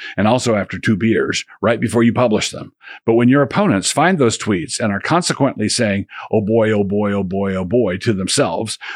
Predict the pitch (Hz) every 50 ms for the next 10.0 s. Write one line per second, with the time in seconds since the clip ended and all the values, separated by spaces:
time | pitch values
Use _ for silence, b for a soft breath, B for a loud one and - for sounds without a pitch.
0 | B B 127 123 117 123 151 175 202 165 135 151 175 156 104 92 85 98 113 -
1 | - 113 110 - 110 95 113 113 104 110 113 - - - - - 120 120 113 -
2 | - 113 104 104 101 98 104 117 110 104 98 110 113 95 87 92 92 95 98 -
3 | 107 107 104 92 92 95 - - - 120 107 107 95 - - 107 107 107 107 101
4 | 92 85 92 95 95 - 113 113 104 - - 120 120 113 98 98 104 - B B
5 | B B B - 120 113 95 107 87 107 113 120 110 104 101 - 113 107 104 104
6 | 98 98 107 113 117 98 82 - - _ B B B B B B B - 120 123
7 | 139 135 135 131 120 135 160 151 - 123 113 101 - 113 107 101 90 85 - -
8 | 151 143 117 123 117 113 98 92 - - - 143 160 143 113 - 107 98 85 90
9 | 101 98 87 92 95 104 123 160 185 180 - 98 87 - - 85 - - -